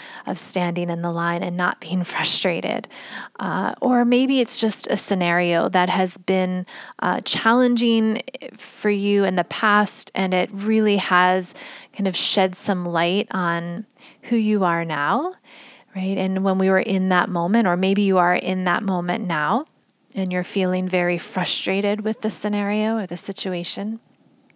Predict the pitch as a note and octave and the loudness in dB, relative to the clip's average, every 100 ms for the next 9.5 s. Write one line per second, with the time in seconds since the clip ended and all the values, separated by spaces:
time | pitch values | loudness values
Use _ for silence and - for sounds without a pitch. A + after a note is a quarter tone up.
0 | _ _ _ _ - - - - - G3 | _ _ _ _ -20 -16 -12 -10 -4 2
1 | G3 - - G3 - - G3 F#3 F#3 F#3 | 2 2 0 0 0 0 0 2 2 2
2 | F3 E3+ D#3 D#3+ E3+ G#3+ A#3+ - - - | 2 2 0 0 0 0 0 -2 -16 -18
3 | - - - - - - A#3+ B3 C4 B3+ | -16 -16 -18 -18 -16 0 2 2 2 2
4 | A#3+ - A3 A3+ G3+ F#3+ G3 F#3+ F3 - | 0 0 0 0 0 0 2 0 -2 -4
5 | E3+ E3 G#3+ A3 G3+ F#3 F3+ F#3 F#3 - | -2 0 0 0 0 0 0 0 0 -2
6 | - F3+ E3 F3 - G#3 F#3+ F#3+ - - | -4 -2 0 -4 -2 -2 0 0 -2 -2
7 | F#3+ F#3 - F#3+ F#3 F3+ E3+ E3 F3+ E3 | -4 -4 -2 -2 -2 0 -2 -2 -4 -6
8 | - F#3 E3 - - E3+ - E3 E3+ - | -6 -4 -2 -6 -8 -6 -6 -4 -6 -6
9 | - - - - | -8 -8 -8 -8